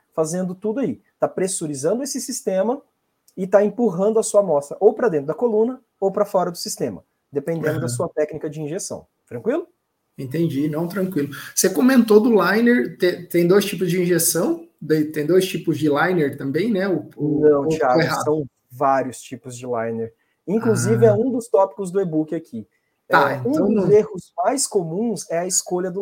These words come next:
Speaker 1: liner, e eu vou falar deles daqui a pouco.
Speaker 2: Tá, então vamos segurar aqui, que eu já fiquei
Speaker 1: Vamos
Speaker 2: curioso
Speaker 1: segurar essa
Speaker 2: ali, cara, eu já
Speaker 1: informação.
Speaker 2: queria saber de tudo quanto é
Speaker 1: Legal,
Speaker 2: coisa.
Speaker 1: legal. Ah, bom, vou, vou, então a gente já sabe qual é o caminho que a amostra segue dentro do inlet,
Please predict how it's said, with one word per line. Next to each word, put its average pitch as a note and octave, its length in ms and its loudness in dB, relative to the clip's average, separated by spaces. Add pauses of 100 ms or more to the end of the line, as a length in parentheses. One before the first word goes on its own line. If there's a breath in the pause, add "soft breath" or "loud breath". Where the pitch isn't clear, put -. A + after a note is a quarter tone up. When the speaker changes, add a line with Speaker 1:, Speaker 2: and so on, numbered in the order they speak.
Speaker 1:
liner, F3 380 -2
e D#3+ 40 -6
eu E3 100 -2
vou E3 100 -8
falar E3+ 240 -2
deles D3+ 260 -8
daqui D#3+ 160 -8
a F3+ 40 -8
pouco. - 360 -20 (600)
Speaker 2:
Tá, C3 360 -2
então D#3 220 0
vamos F#3+ 200 0
segurar E3 440 2
aqui, D3+ 240 -6
que - 100 -2
eu F#3+ 60 4
já G3+ 180 4
fiquei - 220 0
Speaker 1:
Vamos F3 140 2
Speaker 2:
curioso F#3+ 240 6
Speaker 1:
segurar E3 140 6
essa D#3 120 2
Speaker 2:
ali, E3+ 120 4
cara, D#3 140 0
eu D3 120 4
já C#3 140 0
Speaker 1:
informação. A#2+ 100 0
Speaker 2:
queria F#3 240 4
saber E3 480 0
de G3+ 180 2
tudo G3+ 280 2 (100)
quanto G3+ 180 -4
é F#3 60 0
Speaker 1:
Legal, D#3+ 160 2
Speaker 2:
coisa. B2 160 2
Speaker 1:
legal. A#2 160 2 (760 loud breath)
Ah, D#3+ 360 0
bom, F3+ 320 6 (560)
vou, A3 280 8
vou, G#3 320 -4
então G#3 280 -2
a A#3+ 40 0
gente A#3+ 220 -6
já G#3 80 0
sabe A3+ 360 -4
qual B3+ 160 -2
é G#3+ 80 2
o G#3+ 60 -2
caminho E3+ 420 -8
que - 80 -10
a D#3+ 40 -4
amostra D3 360 -8
segue D3+ 300 -6
dentro C#3+ 360 -4
do D3+ 80 -12
inlet, E3+ 500 -8